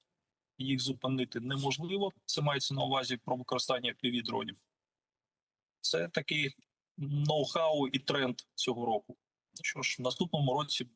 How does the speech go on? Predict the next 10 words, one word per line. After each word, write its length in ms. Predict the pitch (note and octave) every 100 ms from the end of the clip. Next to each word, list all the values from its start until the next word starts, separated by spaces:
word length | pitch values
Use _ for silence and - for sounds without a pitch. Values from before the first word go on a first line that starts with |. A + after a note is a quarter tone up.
| -
будемо 360 | C3 C3+ B2 - _ _ - _
думаю, 240 | B2+ B2 A#2+
всі 180 | -
разом 300 | C3+ C3+ C3
шукати 460 | A#2+ B2 - B2+ B2
якесь 340 | A#2 - A#2+
технологічне 600 | - - B2 B2 B2+ A#2+
рішення, 400 | A#2+ A#2+ A#2+ A2+ - - _ _ _ _ _
як 320 | - A#2+ C#3 B2+
боротися 680 | C3+ C#3 C3 - B2+ A#2+